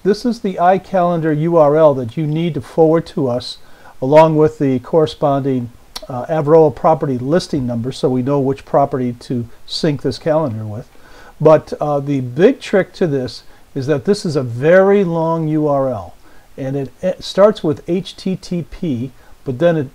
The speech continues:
it ends with dot I C S, and it's really important that you get all of this script and that you make sure that you get the end dot I C S.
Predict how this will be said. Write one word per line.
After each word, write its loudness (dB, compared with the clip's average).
it -8
ends 2
with -8
dot 2
I -2
C -8
S, -14
and -10
it's -12
really 0
important -4
that -4
you -4
get 0
all 4
of 0
this -2
script -6
and -8
that -8
you -4
make -4
sure -2
that -4
you -6
get -4
the -6
end -4
dot -4
I -10
C -8
S. -14